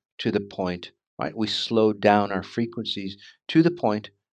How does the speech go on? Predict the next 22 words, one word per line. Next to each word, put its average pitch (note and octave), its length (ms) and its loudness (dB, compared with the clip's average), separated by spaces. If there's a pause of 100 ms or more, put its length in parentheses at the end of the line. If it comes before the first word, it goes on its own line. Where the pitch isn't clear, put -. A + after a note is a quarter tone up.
that G2+ 280 4
we G2+ 120 -6
can G#2 160 -10
create, G2+ 300 -2
say, G#2 140 -6
heaviness F#2+ 680 -6
or F2+ 60 -10 (120)
density, D#2 560 -4 (280)
right? G3+ 160 -2 (240)
Or C#3 100 -2
something B2+ 360 -2
that G#2+ 140 -2
we G2+ 100 -10
can G2 180 -14
touch, F#2+ 320 -8
feel, F2+ 360 -4 (200)
sense F2 440 -4
with G2+ 140 -4
the G2+ 80 -8
five D#2+ 320 0
senses, D#2 540 -12 (420)
okay? B1+ 140 -8